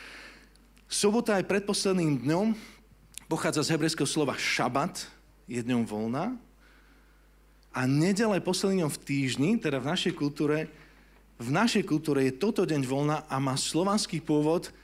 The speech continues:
nedela. Čo v tom počuješ? Nedela ti. Zo staro-, zo, zo slovanského pôvodu. Nedela ti, nepracuj. Hej?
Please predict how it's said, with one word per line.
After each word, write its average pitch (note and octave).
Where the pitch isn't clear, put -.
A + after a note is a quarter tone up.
nedela. F3+
Čo G3+
v -
tom F#3
počuješ? D3
Nedela A#3
ti. A#3+
Zo F#3+
staro-, A#3+
zo, D#3
zo D#3
slovanského A3
pôvodu. G3
Nedela A3+
ti, G#3
nepracuj. A3
Hej? E3+